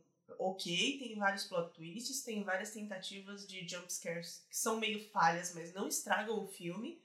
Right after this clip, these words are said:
Mas essa quebra de, na linha de, de acontecimentos e clima do filme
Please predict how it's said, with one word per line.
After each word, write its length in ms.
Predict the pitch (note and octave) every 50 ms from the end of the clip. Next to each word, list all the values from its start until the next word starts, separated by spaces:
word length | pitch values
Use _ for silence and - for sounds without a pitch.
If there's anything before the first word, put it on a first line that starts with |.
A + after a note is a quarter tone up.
| - - _ _ _ _ _ _ _
Mas 360 | - F3 F3+ F#3+ G3 - -
essa 320 | F3+ G#3+ A#3 - - F4 E4+ - - -
quebra 540 | - G#3 F#3+ G#3 C4 B3+ - B3+ A#3+ A3+ G3+
de, 560 | F#3 G3 G3+ G3+ G3 F#3+ F#3+ F3+ - - - - - -
na 140 | F3+ F#3 F3
linha 380 | F3 F3+ G3 G#3+ A3 G#3+ G3+
de, 800 | - - - F3+ F3 F3 E3+ E3+ E3+ E3 E3 D#3+ D#3+ D#3 D#3+ E3 - _ _ _ _ _ _ _ _ _ _ _ _ _ _ _
de 120 | - F#3
acontecimentos 1160 | F#3+ F#3+ G3 G3 G3 G3 G3 G3 - A3 G3+ F#3 F3 E3+ F3 G3 A3+ A#3+ A#3+ G#3+ F#3+ F3 F3 F#3
e 100 | G3 F#3+
clima 440 | - - F3+ E3+ F3 G#3 A#3+ B3+ A#3
do 160 | G3 F#3 F3+
filme 580 | - - - F#3+ F#3+ A#3 C4 B3+ A#3 - -